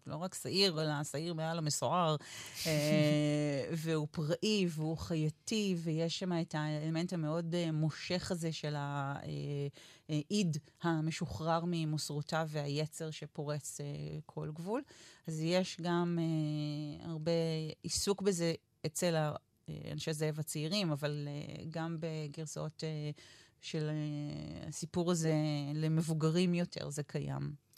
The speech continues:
Speaker 2: אז כשדיברנו על ערפדים, ראינו ככה מה קורה להם עם ההיסטוריה,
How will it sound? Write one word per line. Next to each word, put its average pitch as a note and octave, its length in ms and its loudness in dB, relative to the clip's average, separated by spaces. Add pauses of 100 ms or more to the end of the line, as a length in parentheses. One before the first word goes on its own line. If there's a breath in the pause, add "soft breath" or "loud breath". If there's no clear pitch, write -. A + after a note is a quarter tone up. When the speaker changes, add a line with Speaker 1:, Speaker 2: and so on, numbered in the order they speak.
(320 loud breath)
Speaker 2:
אז - 80 -2
כשדיברנו G3 460 2
על A#3 60 4
ערפדים, G#3+ 880 0
ראינו F#3+ 300 0
ככה E3+ 360 -4
מה F3 200 0
קורה G3+ 380 4
להם E3 420 2 (480)
עם F#3+ 100 6
ההיסטוריה, D#3+ 680 0